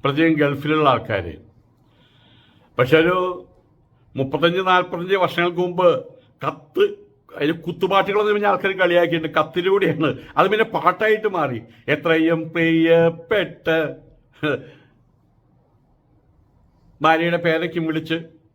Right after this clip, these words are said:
കരച്ചിലാണ് അതിൻ്റെ അംഗീരസം,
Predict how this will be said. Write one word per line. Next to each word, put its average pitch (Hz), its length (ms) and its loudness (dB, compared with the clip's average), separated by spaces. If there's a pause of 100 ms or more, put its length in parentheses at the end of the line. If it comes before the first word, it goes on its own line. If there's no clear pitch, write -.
(640)
കരച്ചിലാണ് 226 540 0
അതിൻ്റെ 220 560 -2 (1700)
അംഗീരസം, 220 680 0